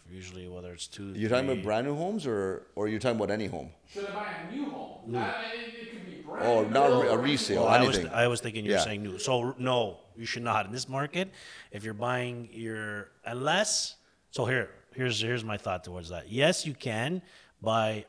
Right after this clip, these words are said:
Speaker 1: a hou-, uh, your new home, but there should be a condition,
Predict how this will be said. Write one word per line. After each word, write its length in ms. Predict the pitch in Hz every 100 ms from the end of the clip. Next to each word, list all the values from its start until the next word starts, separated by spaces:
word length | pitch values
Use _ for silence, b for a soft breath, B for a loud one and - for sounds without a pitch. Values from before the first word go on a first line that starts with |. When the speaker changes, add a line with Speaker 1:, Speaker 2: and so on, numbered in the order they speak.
| -
Speaker 1:
a 100 | 95
hou-, 300 | 90 107 117
uh, 140 | 107 98
your 160 | 101 95
new 240 | 104 131
home, 420 | 117 110 120 208 - b b 98
but 440 | 98 127 190 - - _
there 140 | 104 101
should 240 | 123 104
be 100 | 110
a 40 |
condition, 520 | 104 120 95 113 -